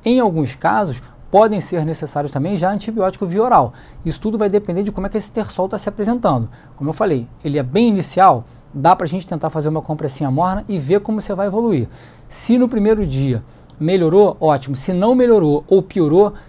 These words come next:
você vai precisar de antibiótico local ou, quem sabe, via oral. Uma outra dica muito importante no terçol, principalmente nesse terçol externo, que fica aquele, é, aquela lesão parecendo uma espinha, é nunca espremer.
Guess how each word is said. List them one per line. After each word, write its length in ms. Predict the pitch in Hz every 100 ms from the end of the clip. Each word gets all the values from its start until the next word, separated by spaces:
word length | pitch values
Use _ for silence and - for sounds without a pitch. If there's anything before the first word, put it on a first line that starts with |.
| -
você 260 | 143 131 170
vai 240 | 127 165
precisar 380 | 202 - 170 170
de 80 | 160
antibiótico 600 | 170 - 156 151 160 -
local 420 | 160 160 165 202 -
ou, 320 | 190 202 240 294
quem 160 | 196 202
sabe, 340 | - 165 170
via 160 | 147 190
oral. 300 | 185 110 - - -
Uma 120 | - 202
outra 260 | 233 202
dica 260 | 156 185 156
muito 300 | 156 208 190
importante 720 | 160 135 - - 160 135 - - - - - -
no 100 | 131
terçol, 480 | 127 120 - 156 120 -
principalmente 640 | 196 254 - 160 156 156
nesse 300 | 147 135 -
terçol 480 | - 131 - 135 120 117 - -
externo, 580 | - - 156 135 110 104 - -
que 80 | -
fica 260 | 175 160
aquele, 440 | 135 156 151 123 117 - -
é, 140 | - 131
aquela 260 | 117 143
lesão 300 | 143 131 139
parecendo 380 | 147 131 135 190
uma 60 | 147
espinha, 520 | - - 196 143 - - - - -
é 120 | 151
nunca 400 | 160 196 240 240
espremer. 560 | 220 - 220 175 127